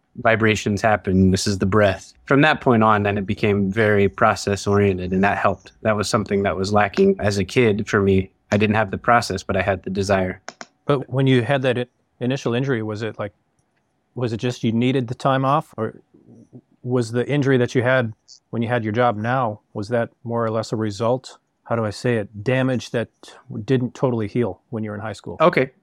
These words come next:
Speaker 1: good question. The, what it, what we believe happened was in high school, the lip had cuts and then separated like this.
Speaker 2: Okay.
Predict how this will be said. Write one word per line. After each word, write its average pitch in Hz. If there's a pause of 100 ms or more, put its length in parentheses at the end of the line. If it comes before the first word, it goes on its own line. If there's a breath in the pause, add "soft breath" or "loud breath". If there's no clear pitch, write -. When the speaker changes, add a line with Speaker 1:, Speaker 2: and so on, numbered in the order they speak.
Speaker 1:
good 151
question. 110
The, 131
what 147
it, 139 (100)
what 139
we 143
believe 143
happened 127 (340)
was 117
in 117
high 131
school, 120 (160)
the 110
lip 120 (400)
had 127
cuts 120
and 113
then 110
separated 131
like 107
this. 147 (400)
Speaker 2:
Okay. 127